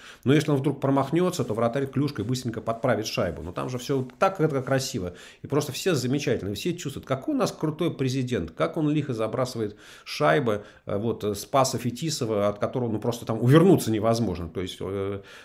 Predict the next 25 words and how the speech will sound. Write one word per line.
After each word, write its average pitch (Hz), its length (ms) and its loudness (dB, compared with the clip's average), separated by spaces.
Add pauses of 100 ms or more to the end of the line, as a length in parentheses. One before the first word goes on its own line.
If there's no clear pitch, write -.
(100)
Фетисов 147 400 0
так 196 220 2
посылает 127 360 2
шайбу, 110 320 0
что 101 240 -6
Путин 147 320 -2
при 120 80 0
всём 127 240 0
желании 131 340 0
не 110 140 0
может 117 200 -2
от 98 140 -4
неё 110 160 -2
увернуться. 104 640 -6
Вот 147 300 -6
и 170 80 2
такое 196 340 4
цирковое 156 480 4
зрелище 143 400 0
нас 120 240 -4
лишили. - 460 -8
Ну, 135 80 -8
вот 156 160 -6
это, 143 120 -8
конечно, 110 480 -6